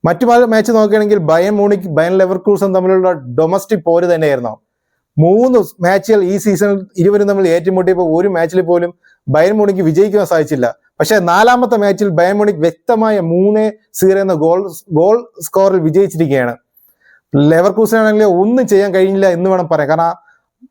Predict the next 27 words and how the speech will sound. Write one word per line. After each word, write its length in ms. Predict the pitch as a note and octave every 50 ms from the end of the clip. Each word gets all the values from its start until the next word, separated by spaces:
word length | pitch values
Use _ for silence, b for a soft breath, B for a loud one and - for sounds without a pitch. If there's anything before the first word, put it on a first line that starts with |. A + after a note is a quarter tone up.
| - -
കളിയിൽ 260 | D#3 D#3+ F3+ G3+ G3+
ഉടനീളം 460 | F#3 F3 F#3 G3 G#3 G#3 G#3 G3 F3 E3
മൂന്ന് 260 | E3 F#3 A3 A3+ G#3
ഷോട്ടുകൾ 320 | - F#3+ F#3 F#3 F#3+ G3
മാത്രമേ 380 | F#3 F3 F3 E3 F3+ F3+ F3+ F3
അവർ 160 | E3 E3 D#3+
അടിച്ചുള്ളൂ, 460 | D3 C#3+ D3+ - - E3 C3+ B2+ B2+
അതിൽ 200 | C3 D#3 E3 F3
ഒന്ന് 340 | D#3 C#3+ D3+ D#3+ F3+ G3 G#3
മാത്രം 260 | F#3 F3 F3 F3 F3+
ഓൺ 300 | E3 C3+ C3+ D3+ D#3+ D3+ -
ടാർഗറ്റ്. 380 | D3+ C#3+ C3 C3 B2+ A2+ A2+ G#2+ _ _ _ _ _ _ _ _ -
എന്നാൽ, 280 | C#3+ D#3 F3+ F#3+ G3 F#3 _ _ _ _ _ _ - D3+
ആ, 160 | D3+ D3+ D3+
ബ-, 140 | C#3+ C#3 D#3
ആ, 460 | E3 E3 D#3 D#3 - D#3+ D#3+ D3+ D3+
ബയൺ 300 | D3 C#3+ D3 D#3 F3 F#3+
ലെവർ-, 340 | G3 F#3+ F#3+ F#3 - A#3+ F#3
ബയൺ 260 | D#3+ D#3+ D#3+ F3 F#3+ G#3 G3+
മ്യൂണിക്കാണെങ്കിൽ 540 | G3+ G#3 G#3 G3 G#3+ G#3 G#3 G3+ G3+ G3+ - - -
പതിനേഴ് 460 | D#3+ D#3+ E3+ G3+ A3 A3+ A3+ G#3+ F3+
ഷ-, 180 | D3+ G#2+ C3 D3
ഷോട്ടുകൾ, 440 | - - F3+ F3+ F3+ F3+ E3 D3+
അതിൽ 180 | D3+ D#3+ F#3 F#3
ഏഴെണ്ണം 540 | F3 D#3+ E3 F3+ G3 G#3 G#3+ G#3+ G#3 G3 E3+
ഓൺ 180 | D#3 E3+ F3
ടാർഗറ്റിലായിരുന്നു. 720 | E3+ F#3+ F3+ E3+ F3 E3+ D#3+ D#3 D3 C3 B2 B2+ A#2+ A2+ -